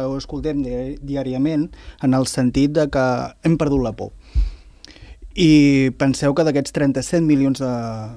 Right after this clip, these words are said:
d'infectats del virus del sida, trenta-tres mil són de Catalunya. I la proporció en el qual s'està infectant la gent són dos persones diagnosticades diàries.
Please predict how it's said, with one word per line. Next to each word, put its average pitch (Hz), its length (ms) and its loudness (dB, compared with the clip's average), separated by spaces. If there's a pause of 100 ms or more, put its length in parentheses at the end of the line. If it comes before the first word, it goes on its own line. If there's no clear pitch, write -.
(380)
d'infectats 147 1000 0
del 120 100 -2
virus 117 300 -4
del 117 100 -8
sida, 143 300 -2 (640)
trenta-tres 156 560 0
mil 208 240 2 (640)
són 151 360 -4 (520)
de 131 160 -6
Catalunya. 107 520 -8 (1080)
I 160 320 6
la 147 640 4
proporció 156 760 0
en 143 120 2
el 135 120 -2
qual 135 300 0
s'està 143 320 -2
infectant 131 400 -2
la 127 100 -4
gent 170 220 -2
són 127 240 -4 (180)
dos 160 360 -2
persones 175 500 -6
diagnosticades 127 720 -4
diàries. 98 480 -10